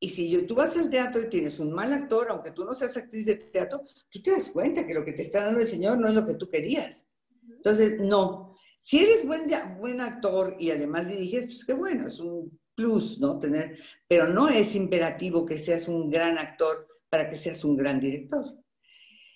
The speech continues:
Speaker 1: Y él era un gran director, extraordinario, pésimo actor, pero un gran director. Cuando yo lo llamaba,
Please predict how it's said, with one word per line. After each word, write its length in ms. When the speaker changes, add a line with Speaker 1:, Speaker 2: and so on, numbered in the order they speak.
Speaker 1:
Y 160
él 140
era 160
un 260
gran 420
director, 720
extraordinario, 880
pésimo 440
actor, 340
pero 140
un 160
gran 240
director. 500
Cuando 200
yo 160
lo 100
llamaba, 680